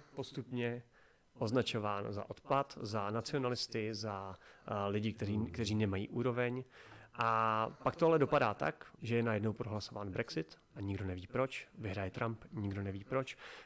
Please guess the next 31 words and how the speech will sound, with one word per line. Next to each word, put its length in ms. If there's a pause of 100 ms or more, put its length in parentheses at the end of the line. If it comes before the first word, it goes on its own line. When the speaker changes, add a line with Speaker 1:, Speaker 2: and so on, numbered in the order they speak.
Speaker 1:
vyhraje 360
Boris 360
Johnson, 560
nikdo 240
neví 220
proč. 400 (440)
A 420 (120)
dochází 440
k 60
tomu, 380 (320)
po-, 280
když 160
už 100
se 80
to 80
děje 180
několik 440
let, 260 (340)
protože 260
když 120
jsme 120
to 100
sledovali 400
před 220
pár 220
lety, 180
tak 160
jsme 120
to 100
komentovali 560
tak, 280